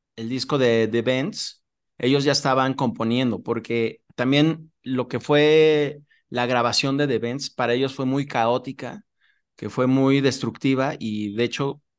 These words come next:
los llevó casi a, a acabar con la banda, ¿no? Querían por eso ahora en OK Computer hacer un proceso totalmente distinto que, pues, los llevara a disfrutar y sobre todo, pues, hacer,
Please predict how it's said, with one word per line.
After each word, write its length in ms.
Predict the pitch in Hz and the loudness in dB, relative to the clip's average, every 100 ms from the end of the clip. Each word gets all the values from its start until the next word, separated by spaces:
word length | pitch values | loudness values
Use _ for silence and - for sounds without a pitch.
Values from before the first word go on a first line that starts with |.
| _ | _
los 260 | 104 107 104 | -10 -6 -2
llevó 280 | 110 120 - | 0 0 2
casi 360 | 139 135 165 | 0 2 2
a, 360 | 151 110 98 92 | 2 2 0 -2
a 120 | 90 | -6
acabar 500 | 104 - 113 110 117 | -8 -4 -2 0 0
con 300 | 117 127 120 | -2 -4 -4
la 100 | 98 | -4
banda, 340 | 95 110 117 90 | -4 -4 -4 -8
¿no? 180 | 95 156 _ _ _ _ | -12 -16 _ _ _ _
Querían 440 | - 123 131 135 139 | -2 2 4 4 2
por 160 | 147 | 2
eso 260 | 135 127 135 | 2 0 2
ahora 360 | 123 117 117 117 | 2 2 0 -2
en 160 | 107 | -4
OK 240 | 110 120 113 | -4 -6 -6
Computer 520 | 120 117 127 120 - | -4 -2 -2 -2 -6
hacer 380 | - - - - _ _ _ _ | -12 -8 -6 -8 _ _ _ _
un 140 | - 123 | -2 2
proceso 420 | 147 131 139 139 | 2 2 0 0
totalmente 540 | 120 113 131 135 131 | -2 0 0 0 0
distinto 680 | 131 120 - 139 139 147 226 _ _ _ _ _ _ _ - | -2 -4 -2 -2 -2 -6 -6 _ _ _ _ _ _ _ -10
que, 720 | 131 127 123 123 123 123 120 _ _ _ - | -2 0 2 2 2 0 -2 _ _ _ -8
pues, 300 | 127 110 - | -8 -8 -6
los 200 | 131 117 | -4 2
llevara 280 | 131 147 156 | 4 4 4
a 20 | |
disfrutar 680 | 139 - 135 151 156 190 - _ _ _ | 2 0 -2 2 0 0 -8 _ _ _
y 180 | 123 117 | -8 -6
sobre 280 | 117 120 117 | -2 -2 -2
todo, 300 | 135 135 143 | 0 0 -2
pues, 120 | 110 | -8
hacer, 420 | 98 - 113 113 | -12 -6 -6 -6